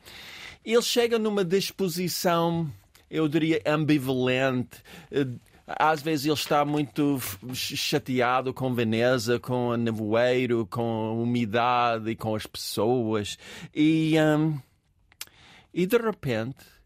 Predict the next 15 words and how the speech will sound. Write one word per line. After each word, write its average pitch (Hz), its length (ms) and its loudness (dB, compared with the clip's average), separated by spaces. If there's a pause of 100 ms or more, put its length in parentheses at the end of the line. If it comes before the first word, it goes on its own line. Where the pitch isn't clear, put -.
(460)
e 208 240 2
ele 220 40 6
observa 160 680 4
as 98 120 -6
pessoas 101 360 -2
como 110 220 -4
qualquer 95 380 -4
escritor. 104 600 -2 (160)
E 160 220 2 (140)
de 127 200 -2
repente 147 500 -4
descobre 127 760 -2 (420)
um 147 120 2
miúdo, 135 680 0 (300)
Tadzio, 120 800 0